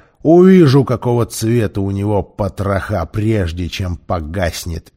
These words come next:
эта трубка». Никто не двинулся. Никто не ответил ни слова.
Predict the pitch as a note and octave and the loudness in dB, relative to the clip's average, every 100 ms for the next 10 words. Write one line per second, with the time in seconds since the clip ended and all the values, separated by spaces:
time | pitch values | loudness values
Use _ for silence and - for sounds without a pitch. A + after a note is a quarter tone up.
0 | - F#2+ E2+ E2+ - - F#2 G2+ F#2 - | -8 -8 -8 -12 -12 -8 -6 -6 -8 -8
1 | G2+ - - _ _ _ _ _ _ _ | -10 -10 -12 _ _ _ _ _ _ _
2 | _ _ _ _ _ _ _ _ _ _ | _ _ _ _ _ _ _ _ _ _
3 | _ _ _ _ - G2+ F#2 G#2 F#2+ F2 | _ _ _ _ -10 -8 -6 -6 -4 -4
4 | F2 D2 D2+ - _ _ _ _ _ _ | -6 -10 -16 -20 _ _ _ _ _ _
5 | _ _ - A2 C3 - - F3 E3+ D#3 | _ _ -6 0 0 0 0 4 4 4
6 | C#3+ B2 A#2+ B2 A2+ G#2+ F#2 _ _ _ | 2 0 0 0 -2 -4 -6 _ _ _
7 | _ G2+ G#2 F2+ - G2 F2+ D#2 E2 | _ -6 -6 -6 -6 -4 -2 -4 -8